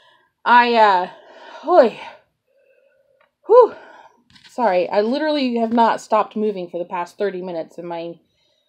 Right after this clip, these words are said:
I'm out of breath, and my knee is killing me. Um, but anyway, I still need to go through my, my shelf over here, Carol, which I'm going to do, but it's probably not gonna happen until after the new year.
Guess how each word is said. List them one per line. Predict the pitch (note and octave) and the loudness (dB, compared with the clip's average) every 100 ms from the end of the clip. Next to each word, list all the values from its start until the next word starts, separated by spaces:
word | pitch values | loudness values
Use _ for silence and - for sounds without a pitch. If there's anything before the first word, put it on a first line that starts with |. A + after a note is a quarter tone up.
| _ | _
I'm | F3 | -10
out | F#3 A3 | -4 -2
of | |
breath, | G3+ A3 | 2 2
and | A3 | 2
my | F3+ | -10
knee | F#3 A3 | -6 -4
is | G3 | -6
killing | - F3 E3 | -8 -10 -10
me. | E3 E3 - - | -12 -16 -16 -4
Um, | A3+ A3 G#3 G#3+ - _ _ _ _ _ _ - - | 0 2 0 -4 -16 _ _ _ _ _ _ -20 -4
but | G#3+ | -2
anyway, | A#3+ C4+ C4 A3 G3+ G3+ _ _ _ _ _ - - _ _ _ _ - - | 0 0 2 2 0 -2 _ _ _ _ _ -20 -20 _ _ _ _ -16 -2
I | G3+ | -2
still | A#3 - D4+ D#4 D#4 D4 | -2 -4 -2 0 -2 -6
need | B3+ C#4 | -6 -6
to | C4 | -2
go | C4 B3 | 0 2
through | A#3+ - C4 C4+ C4+ | 0 -6 -4 -2 -2
my, | B3 A3 G3+ G3+ _ _ - G#3 - | -2 -4 -4 -8 _ _ -20 -20 -14
my | G3 F#3+ | -10 -10
shelf | - A3+ G#3 A3+ | -4 2 2 2
over | A3 A#3 | -2 -2
here, | A#3+ B3 | -4 -6
Carol, | A#3+ B3 A#3+ B3 A#3+ | -6 -4 -2 -2 -2
which | A3 | -4
I'm | G#3 G3+ | -6 -6
going | G3+ G#3 | -6 -6
to | G#3 | -8
do, | G3 G3 G3 G3 G3+ _ _ _ _ | -4 -2 0 -2 -4 _ _ _ _
but | F#3 | -2
it's | G#3 G#3 | -2 0
probably | A#3 A3+ | -2 0
not | A#3 G#3+ | 0 -2
gonna | G#3 | -4
happen | G3 G3+ G3 | -4 -6 -4
until | G3 G3 | -8 -6
after | F3+ F#3 F#3+ | -4 -4 -6
the | F#3+ | -12
new | F#3+ F#3 | -10 -10
year. | F#3 F3+ F3+ F3+ | -10 -10 -10 -14